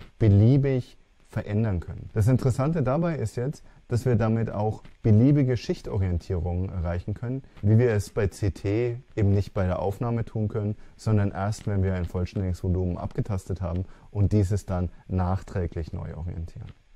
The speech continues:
Die Gradientenspulen befinden sich in folgender Konfiguration. Wir arbeiten also jeweils mit Spulenpaaren. In grün dargestellt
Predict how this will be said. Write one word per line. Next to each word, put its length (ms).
Die 80
Gradientenspulen 1200
befinden 500
sich 520
in 100
folgender 420
Konfiguration. 1000
Wir 140
arbeiten 360
also 240
jeweils 400
mit 120
Spulenpaaren. 880
In 140
grün 300
dargestellt 640